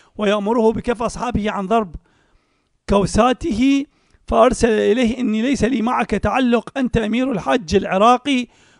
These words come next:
وأنا أمير الحج الشامي، وكل منا يفعل ما يراه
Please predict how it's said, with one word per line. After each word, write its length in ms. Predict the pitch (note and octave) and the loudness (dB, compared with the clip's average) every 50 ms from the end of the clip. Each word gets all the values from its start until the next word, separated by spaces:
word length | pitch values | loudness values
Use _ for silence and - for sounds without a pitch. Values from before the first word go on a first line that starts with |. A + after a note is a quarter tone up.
| _ - | _ -2
وأنا 420 | B3+ B3+ B3+ B3+ B3 A#3 A3+ A3 | 0 2 2 2 0 -2 -2 -2
أمير 240 | G3+ G3+ G#3+ A3+ G#3+ | 0 0 2 2 2
الحج 460 | G3 E3 - B3 B3+ G#3+ E3 - - | 2 2 0 0 0 0 -2 -6 -6
الشامي، 640 | G#3+ - - - - G#3 G#3+ G#3+ G#3+ A3 A3 F#3 - - _ _ _ _ - - | -6 -6 -4 -2 0 0 0 0 0 0 0 -2 -4 -8 _ _ _ _ -6 -4
وكل 480 | G#3 - - B3+ C#4 C4 B3+ A#3+ A3+ | -4 -2 0 0 0 0 0 -2 -4
منا 380 | A3 A3+ B3 B3 A#3 A#3 G#3 G#3+ | -4 -4 -4 -4 -4 -4 -4 -4
يفعل 380 | A3+ A#3 - G#3 G#3 A#3+ A#3 | -4 -6 -6 -6 -6 -4 -4
ما 180 | A3+ A3 G#3+ G3 | -4 -4 -4 -2
يراه 360 | F#3+ G3 G3+ A3+ B3 A3+ F3+ | -2 0 0 0 0 0 -2